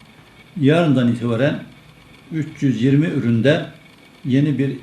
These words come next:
indirim kampanyası başlayacaktır. Ürün tedarikinde bildiğiniz gibi asıl olan üretici firmaların üretim maliyetleridir. Maliyetlerin düşmesi sonucu piyasaya uygun fiyatla ürün sunmalarını bekliyoruz.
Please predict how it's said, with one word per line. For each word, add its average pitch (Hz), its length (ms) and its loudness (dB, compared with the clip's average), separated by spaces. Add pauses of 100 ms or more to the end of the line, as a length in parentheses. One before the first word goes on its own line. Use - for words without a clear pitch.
(160)
indirim 127 400 0
kampanyası 120 520 -6
başlayacaktır. 110 760 -8 (1040)
Ürün 185 220 2
tedarikinde 147 720 2
bildiğiniz 143 420 0
gibi 127 180 -2
asıl 147 280 -2
olan 139 320 0 (560)
üretici 147 500 -2
firmaların 127 640 0 (840)
üretim 135 360 0
maliyetleridir. 120 840 -2 (840)
Maliyetlerin 151 680 0
düşmesi 147 440 -4
sonucu 131 420 2 (800)
piyasaya 147 500 0
uygun 135 300 -2
fiyatla 123 500 -4
ürün 147 260 -4
sunmalarını 127 500 0
bekliyoruz. 107 520 -8